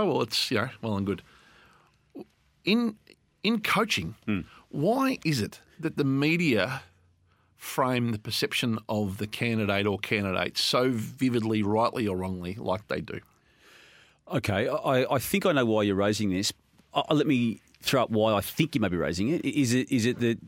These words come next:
Speaker 2: Justin Lepage right now has become the greatest coach since Norm Smith by not being a coach because of what he's doing and saying on media?
Speaker 1: I think Justin made a really smart decision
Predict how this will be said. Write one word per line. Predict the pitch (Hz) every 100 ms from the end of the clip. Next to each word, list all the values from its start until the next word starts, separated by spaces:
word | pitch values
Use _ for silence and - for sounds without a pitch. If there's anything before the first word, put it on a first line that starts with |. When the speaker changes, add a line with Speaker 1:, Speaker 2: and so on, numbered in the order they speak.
| -
Speaker 2:
Justin | - 147 - 127 113
Lepage | 123 120 -
right | 113 104
now | 107 107 107
has | 104 92
become | 107 - 107 104 98 90
the |
greatest | 98 117 117 107 -
coach | 110 107
since | - 101
Norm | 107 98
Smith | - 107 117 -
by | 104 101
not | 104 -
being | 113
a | 113
coach | - 170 - - -
because | 101 110
of | 98
what | 101 98
he's | - - - -
doing | 113 113 107
and | 95
saying | 107 101
on | 98 95
media? | 135 226 - _ _ _ _ _ _
Speaker 1:
I | -
think | 175 110
Justin | 131 - 110
made | 107
a | 101
really | 107 104
smart | 120 117 107
decision | 104 - 113 98 131